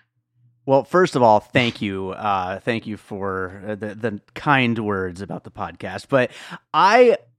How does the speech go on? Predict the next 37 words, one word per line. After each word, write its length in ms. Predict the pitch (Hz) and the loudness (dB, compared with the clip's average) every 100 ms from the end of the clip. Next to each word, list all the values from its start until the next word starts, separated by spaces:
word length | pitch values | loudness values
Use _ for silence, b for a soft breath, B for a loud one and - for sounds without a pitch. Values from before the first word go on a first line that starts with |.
| _ | _
I 180 | 143 170 | 2 4
wanna 200 | 233 226 | 4 2
say 300 | - 202 185 | 0 -2 -2
right 360 | 156 123 143 185 | 0 4 4 2
here 180 | 156 165 | 0 0
at 100 | 165 | -2
the 60 | |
beginning, 580 | 143 127 139 117 120 127 | -8 -4 -2 -2 -2 -4
and 240 | 127 131 | -4 0
then 160 | 147 143 | 2 4
I'd 180 | 131 123 | 2 2
like 240 | 127 123 | -2 -2
you 80 | 139 | -6
to 220 | - 127 | -6 -6
introduce 340 | 123 120 127 - | -6 -4 -6 -6
yourself 300 | - 123 117 | -4 -4 -2
a 20 | |
little 160 | 120 | -2
bit 280 | 113 113 113 | -2 -2 -4
to, 340 | - 117 110 107 | -6 -6 -2 0
uh, 220 | 104 104 | 0 0
to 260 | 123 117 | -4 -4
the 100 | 104 | -4
listeners. 380 | 110 131 - 117 | -4 -4 -4 -6
But, 260 | 104 120 - B B B _ | 0 0 0 B B B _
uh, 120 | 127 | -10
since 260 | 113 175 170 | -4 -4 -2
you 80 | 160 | -2
said 180 | 165 | 0
it's 160 | 151 - | -2 -2
your 80 | 135 | -4
favorite 380 | - 131 123 123 | -2 -2 -2 -2
movie 240 | 127 127 | -2 0
of 80 | 117 | -2
the 40 | |
year, 200 | 117 127 | -2 -2
possibly, 580 | 127 135 135 160 147 156 | 0 -2 -2 -4 -4 -4